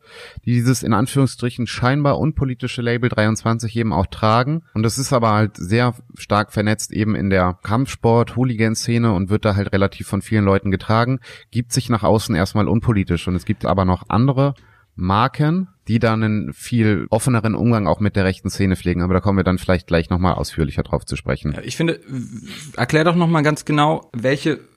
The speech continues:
Speaker 2: Verbindung Markus Walzuk zu Inferno Cottbus hat, wie er jetzt erstmal, um, um, um jetzt mal so ein bisschen deduktiv vorzugehen,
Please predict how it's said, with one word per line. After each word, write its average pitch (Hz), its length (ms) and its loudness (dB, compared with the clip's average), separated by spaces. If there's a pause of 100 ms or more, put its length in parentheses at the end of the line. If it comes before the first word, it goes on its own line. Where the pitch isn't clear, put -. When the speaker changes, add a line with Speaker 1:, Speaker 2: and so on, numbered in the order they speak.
(120)
Speaker 2:
Verbindung 117 880 2
Markus 104 380 -2
Walzuk 101 400 -2 (220)
zu - 260 0
Inferno 110 360 0
Cottbus - 480 -2
hat, 110 280 0
wie 135 160 -2
er 117 400 0
jetzt - 400 -2
erstmal, 123 580 2
um, 113 200 0
um, 120 260 0 (300)
um 117 120 -2
jetzt 117 120 -2
mal 113 120 0
so 110 60 -6
ein 110 60 -2
bisschen 101 340 -4
deduktiv 135 480 0
vorzugehen, 113 760 -2